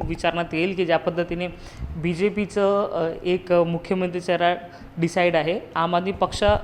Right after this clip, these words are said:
ठीक आहे, तो एक वेगळा प्रश्न आहे. इथे खाता उघडेल का? कारण की गुजरातमध्ये आपण खाता उघडलेला आहे, मला वाटतं गोव्यामध्येही तुमचे एक सीट आहे, जर माझी माहिती बरोबर, अ, नसेल तर मला चे-, क्लिअर करा.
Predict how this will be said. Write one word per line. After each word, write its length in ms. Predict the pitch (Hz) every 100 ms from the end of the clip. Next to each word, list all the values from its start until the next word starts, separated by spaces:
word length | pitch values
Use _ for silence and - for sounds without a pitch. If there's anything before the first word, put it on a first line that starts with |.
| - - -
ठीक 120 | 202
आहे, 80 | 180
तो 360 | 180 180 180
एक 120 | 180
वेगळा 260 | 175 170 190
प्रश्न 280 | 185 175 180
आहे. 440 | 196 - - - - - -
इथे 560 | 208 - 262 269 254 -
खाता 280 | 190 190 233
उघडेल 380 | 226 202 226 208
का? 160 | 180
कारण 280 | 170 170 190
की 100 | 185
गुजरातमध्ये 580 | 170 165 190 185 202 196
आपण 200 | 185 202
खाता 260 | 180 175 185
उघडलेला 480 | 180 170 185 185 175
आहे, 140 | 185 247
मला 180 | 180 170
वाटतं 220 | 170 175
गोव्यामध्येही 580 | 180 190 190 180 190 190
तुमचे 300 | 180 180 180
एक 240 | - 165
सीट 240 | - 175
आहे, 340 | 175 175 - 175
जर 100 | 180
माझी 320 | 190 170 185
माहिती 280 | 180 165 170
बरोबर, 300 | 165 165 190 - - -
अ, 60 | 180 - - -
नसेल 320 | 175 208 190
तर 40 |
मला 200 | 196 190
चे-, 220 | 185 175 160
क्लिअर 360 | - 185 185
करा. 200 | 180 175